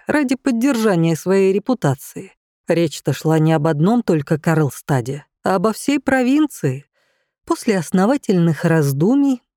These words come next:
обсудив и отвергнув множество предложений, гимназисты призвали к себе школьника по имени Фредерик Сандберг. Он, конечно же, послушался,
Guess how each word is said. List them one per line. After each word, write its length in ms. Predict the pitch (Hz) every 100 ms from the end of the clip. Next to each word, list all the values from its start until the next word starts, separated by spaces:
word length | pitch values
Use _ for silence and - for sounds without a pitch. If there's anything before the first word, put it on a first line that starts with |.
| _
обсудив 600 | 170 - - 175 196 -
и 20 |
отвергнув 760 | 160 160 165 180 160 160 151 -
множество 680 | 170 196 185 147 - 165 156
предложений, 840 | - 147 165 165 185 302 302 262 _ _
гимназисты 600 | 175 190 202 202 285 - 220
призвали 480 | 196 180 165 226
к 80 | 220
себе 260 | - 180 170
школьника 760 | - - 262 294 269 254 214
по 180 | - 185
имени 400 | 202 220 214 196
Фредерик 560 | - 175 214 196 190 -
Сандберг. 1040 | - - 160 139 120 127 131 - - - _ _ _ _
Он, 160 | 311
конечно 460 | 285 302 320 - 226
же, 120 | 214
послушался, 960 | - 226 - 262 302 - 156 - -